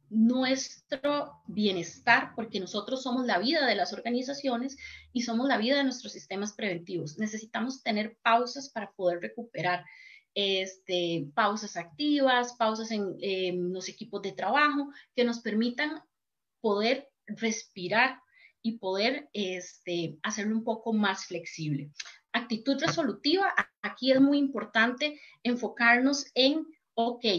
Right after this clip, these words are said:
esta es la situación que tenemos, sabemos que tenemos que actuar, hacia dónde vamos y buscar soluciones.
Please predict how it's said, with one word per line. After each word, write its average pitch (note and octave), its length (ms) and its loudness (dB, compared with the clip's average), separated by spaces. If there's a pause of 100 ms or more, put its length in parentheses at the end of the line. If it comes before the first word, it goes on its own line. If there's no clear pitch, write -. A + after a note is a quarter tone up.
(280)
esta C#4 280 4
es D4 40 2
la D4+ 80 4
situación G#3+ 520 -4
que C4 80 -2
tenemos, D4 440 0
sabemos A3 360 -2
que C4+ 80 -6
tenemos A3 380 -4
que A#3+ 80 -6
actuar, D#4+ 460 -2
hacia A#3 260 -2
dónde A3+ 200 4
vamos E4 400 4
y C4+ 80 8
buscar B3+ 420 4
soluciones. C4 720 0